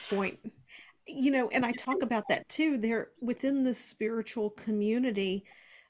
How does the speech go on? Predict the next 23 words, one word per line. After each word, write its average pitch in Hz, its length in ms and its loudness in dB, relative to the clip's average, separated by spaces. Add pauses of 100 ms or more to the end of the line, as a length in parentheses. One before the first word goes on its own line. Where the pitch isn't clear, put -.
there's 220 260 4
such - 460 0
an 233 220 2 (120)
emphasis 214 800 0
on 190 400 -2 (400)
journaling 220 1040 2 (440)
and 185 280 -2
shadow 214 480 2
work 208 520 0 (120)
and 208 160 2
introspection 202 1000 0
that 190 180 0 (440)
I 202 60 -10
think 262 300 2
that - 140 -2
some 247 240 2
people 214 540 0 (500)
get - 280 2
into 226 360 2
this 202 440 2 (480)
incorrect 214 1040 0
pattern 202 600 0
of 190 180 -2